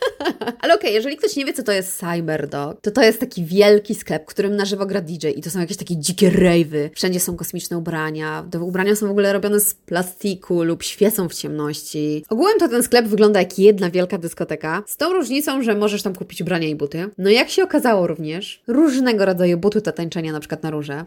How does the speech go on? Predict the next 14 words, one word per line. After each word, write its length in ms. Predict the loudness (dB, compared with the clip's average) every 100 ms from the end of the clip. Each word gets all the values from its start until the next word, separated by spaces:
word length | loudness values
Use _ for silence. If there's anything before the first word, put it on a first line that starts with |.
| -10
jakieś 280 | -4 -2 0
lateksowe 500 | 0 -2 0 0 0
stroje 340 | -2 -2 -2
czy 120 | 0
januszki. 420 | 2 4 2 0 -6
Teraz 220 | -8 -4
uwaga, 220 | -2 -2
słuchacze, 360 | 0 -2 -2 0
kolejne 400 | 4 4 4 2
słowo 300 | 0 2 0
do 80 |
słownika. 540 | 0 -2 -4 -2 -2 -2 -8 6 6 6 0 0
<laughs> 640 | -4 -8 -10 _ _ _ -10
Januszek. 720 | -6 -4 -4 -8 -16 _